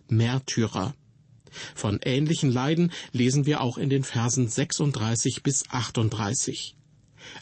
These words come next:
Andere haben Spott und Geißelung erlitten, dazu Fesseln und Gefängnis. Sie sind gesteinigt, zersägt, durchs Schwert getötet worden,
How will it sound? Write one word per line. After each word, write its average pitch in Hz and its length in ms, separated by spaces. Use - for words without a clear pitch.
Andere 139 500
haben 120 220
Spott - 400
und 123 240
Geißelung 123 600
erlitten, 117 580
dazu 180 360
Fesseln 135 540
und 123 220
Gefängnis. 127 720
Sie 113 180
sind 110 280
gesteinigt, 143 800
zersägt, 113 720
durchs 113 240
Schwert 131 460
getötet 147 600
worden, 143 320